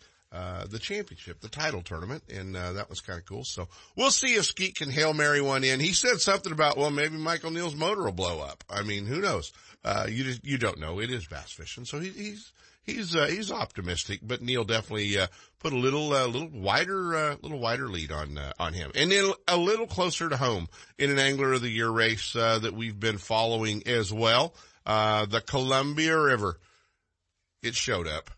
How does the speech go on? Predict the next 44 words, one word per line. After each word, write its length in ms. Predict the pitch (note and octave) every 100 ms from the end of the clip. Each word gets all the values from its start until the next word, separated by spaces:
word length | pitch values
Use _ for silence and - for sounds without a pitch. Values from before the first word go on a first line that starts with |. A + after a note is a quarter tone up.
| _
Uh, 340 | G#2+ G#2+ G#2+ G#2+
the 100 | A2
Columbia 440 | C3+ E3 G3 F#3
showed 300 | - F3 E3+
up, 240 | D#3+ D#3+ -
and, 420 | C#3+ D3 D3 C#3+ -
uh, 140 | C3+ C3
the 240 | B2 C3+
Columbia 640 | - C#3+ C#3+ C#3+ C#3+ C3+ B2+ -
anglers, 680 | B2 C3+ A#2+ G2+ E2+ D#2+ -
uh, 160 | G#2 G2
showed 320 | - A#2 G2
up 200 | G2 -
for 120 | G2+
sure. 300 | F#2 - F2+ F2+ - -
Uh, 140 | G2 G2
our 160 | A#2+ C3
buddy 180 | B2
Luke 220 | A#2+ C3+ G#2+
Johns 420 | C3 B2 G2 G2
leading 460 | B2 C3+ C#3 C3
the, 360 | A#2 A#2+ A#2+ A#2
uh, 260 | A2 G2+ G#2
leading 340 | A2+ A#2+ D3+
the 60 | E3+
pro 280 | - D#3 C3+
side 400 | - B2 A#2+ A#2+
in 320 | B2 D3+ F#3+
the 80 | F#3
points 420 | - G#3+ A3+ -
race 340 | A#2+ G#2+ - - - _
for 140 | -
the 80 | D#3
Wild 260 | C#3+ C#3 D3
West 200 | C3+ -
Bass 200 | C3 C3+
Trail 220 | D3+ C3
Pro-Am. 520 | D3+ C#3 C3+ C3+ C3+ - - -
And, 240 | G#2+ G#2 G#2
uh, 280 | G2+ F#2 F#2
Luke 240 | G#2+ F#3
had 120 | A#3 G3
a 40 |
good 260 | D3 D#3